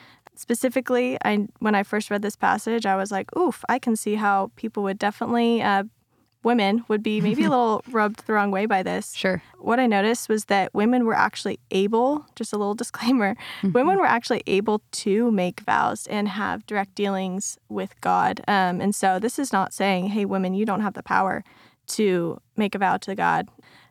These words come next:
Speaker 1: But it's actually, I see it as a grace and a, a hedge of
Speaker 2: Mm-hmm.
Speaker 1: protection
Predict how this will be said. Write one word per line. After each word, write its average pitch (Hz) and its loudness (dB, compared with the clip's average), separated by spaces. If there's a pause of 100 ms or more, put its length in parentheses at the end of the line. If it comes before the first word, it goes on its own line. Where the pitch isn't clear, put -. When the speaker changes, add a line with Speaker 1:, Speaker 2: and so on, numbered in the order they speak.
Speaker 1:
But 208 4
it's 202 -2
actually, 240 0 (440)
I 226 8
see 214 0
it 202 4
as 226 2
a 202 -2
grace 190 -4
and 202 0
a, 190 0
a 214 -2
hedge 202 -2
of 185 0
Speaker 2:
Mm-hmm. 156 -6
Speaker 1:
protection 196 -2